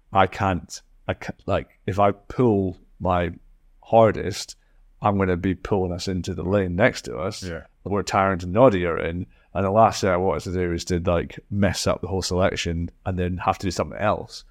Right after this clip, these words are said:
Speaker 2: Yeah.
Speaker 1: Um, so I might go in and tell Stu, "Left, left, left, left, left." And then these two in the right are, like, gunning, and Tarrant, as you know, Tarrant's got a big finish. So
Speaker 2: Yeah.
Speaker 1: they were gunning for it. And we get into the end, and I remember, um, crossing the line, Stu's, like, fully, his,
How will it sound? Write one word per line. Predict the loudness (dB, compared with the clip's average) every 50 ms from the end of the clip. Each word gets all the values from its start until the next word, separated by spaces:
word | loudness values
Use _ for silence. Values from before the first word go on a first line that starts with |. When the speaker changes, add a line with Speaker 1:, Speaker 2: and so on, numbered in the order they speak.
| -14 -10
Speaker 2:
Yeah. | -8 -8 -8 -8 -12 -18 -20 -20 _ _ _ _ _ _ -4
Speaker 1:
Um, | -2 0 2 2 2 2 0 -2 -2 -6 -6 -8 -6
so | 0 4 4
I | 6 6
might | 6 4 2 2
go | 4 4 4 4
in | 4 2
and | 0
tell | 0 0 0 0
Stu, | 0 -2 -4 -4 -4 -6
"Left, | -8 -12 -16 -16 -16
left, | -14 -14 -14 -12
left, | -12 -10 -10 -10
left, | -12 -14 -16 -14 -14 -16 -16 -16
left." | -16 -16 -16 -12
And | -10 -6 -4 -4
then | -2 -2 -4 -6 -6 -2
these | 0 0 0 0 0
two | 0 0 0
in | 2 0
the | 0 2
right | 4 6 6 6 4 2 -2
are, | -10 -12 -10
like, | -10 -12 -12 _ _ -8
gunning, | -4 -2 -2 0 -2 -2
and | -4 -4
Tarrant, | -2 2 2 2 2 2 0 -4
as | -6 -8
you | -8 -10 -10 -10 -12 -16 -14 -6
know, | 0 0 2 2 0
Tarrant's | -2 -4 -2 -2 -2 -2 -4
got | -6 -6
a | -6
big | -2 0 0 0 0
finish. | -2 -2 -2 -2 -2 -4 -6 -8 -6
So | -4 -4
Speaker 2:
Yeah. | -4 -6 -10 -18 -20 -20 -20 -20 -20 _ -20 -12 -4
Speaker 1:
they | -2 0 0
were | 0 0
gunning | 0 2 2 2 0 -2
for | -2 0 2 2 4 2 2
it. | 0 -2 -6 _ _ -20 _ _ _ _ _ -10
And | -6 -4
we | -4 -2 0
get | 2 2 2
into | 2 0 -4 -6
the | -4 0
end, | 2 2 2 2 2 0
and | -4 -4
I | -4
remember, | -4 -4 -4 -2 -2 -2 0 0 -2 -4 -6
um, | -8 -6 -6 -4 -4 -4 -4 -6 -8 -10 -14 -8
crossing | -2 0 0 2 0 -2 -2
the | 0 2
line, | 4 4 4 4 2 0
Stu's, | -2 0 0 2 2 2
like, | 0 -2 -2 -4
fully, | -4 -2 0 0 0
his, | 0 -2 -6